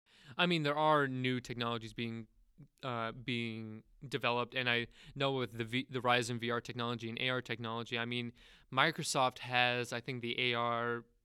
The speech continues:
device that goes onto their head, and they're able to use essentially the environment around them and, like, interact with these digital worlds with gestures on their hands just by wearing these goggles that track the user's movement. So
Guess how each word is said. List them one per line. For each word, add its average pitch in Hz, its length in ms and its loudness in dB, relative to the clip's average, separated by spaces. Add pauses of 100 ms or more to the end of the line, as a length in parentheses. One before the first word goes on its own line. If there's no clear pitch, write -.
(160)
device 120 480 0
that 117 280 -2 (220)
goes 123 240 -4
onto 123 180 -6
their 120 80 -4
head, 123 160 -4
and 123 100 -6
they're 127 80 -4
able 135 200 -6
to - 140 -10
use 139 420 -4 (400)
essentially 127 640 -8 (760)
the 123 200 -4
environment 127 340 0
around 127 140 2
them 117 80 -6
and, - 20 -6
like, 120 160 -6
interact 127 460 0
with 123 80 -8
these 113 160 -10
digital 120 520 -4 (300)
worlds 123 680 -4
with 120 320 -6
gestures 123 560 -2
on 117 140 -4
their 110 140 -8
hands 120 320 -2
just 120 100 -8
by 120 100 -2
wearing 120 320 -2
these 110 140 -6
goggles 117 500 -2 (220)
that 123 140 -4
track 123 360 -2
the 117 220 -4
user's 117 320 -6
movement. 120 400 -8 (760)
So 156 380 -2